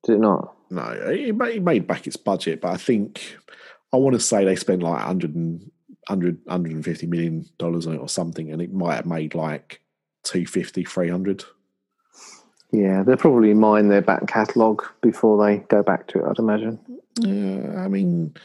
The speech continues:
Speaker 2: I don't know if they got the, the rights to other books, and,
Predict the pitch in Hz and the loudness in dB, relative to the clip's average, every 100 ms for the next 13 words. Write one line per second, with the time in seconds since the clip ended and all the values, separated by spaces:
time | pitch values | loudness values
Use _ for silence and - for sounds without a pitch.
0 | - - - - 120 151 135 127 127 120 | -20 -20 -10 -4 0 2 2 2 0 2
1 | 117 117 117 113 107 - - 113 101 92 | 2 2 2 4 2 0 0 0 0 2
2 | 107 - - - - - _ _ _ _ | 0 -2 -8 -8 -8 -10 _ _ _ _
3 | _ _ _ - 98 98 92 92 | _ _ _ -4 0 0 0 -2